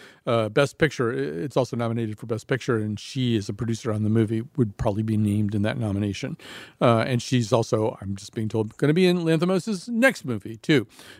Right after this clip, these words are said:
Uh, Lanthimos dir-, directed The Favorite, uh, The Lobster, uh, and a bunch of other movies as well.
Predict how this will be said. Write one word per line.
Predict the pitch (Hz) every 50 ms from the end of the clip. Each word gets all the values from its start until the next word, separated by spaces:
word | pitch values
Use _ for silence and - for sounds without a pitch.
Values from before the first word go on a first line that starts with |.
| _ -
Uh, | 156 127 123 123
Lanthimos | 135 139 147 135 151 151 135 - -
dir-, | - 131
directed | 123 117 - 127 120 117 - - 131 123 113 120 131 127
The | 117 -
Favorite, | - 127 120 101 117 113 117 - _ _ -
uh, | 165 113 107 104 101 104 113 123 143 165
The | 147 127 123
Lobster, | 107 110 104 104 101 - - - 120 110 110 107 101 - _ - - - _ -
uh, | - 107 113 -
and | 214 131 113
a | 107
bunch | 117 107 113
of | 110
other | 110 107 107
movies | 107 107 101 98 101 101 110
as | 104 107
well. | 123 113 110 110 101 98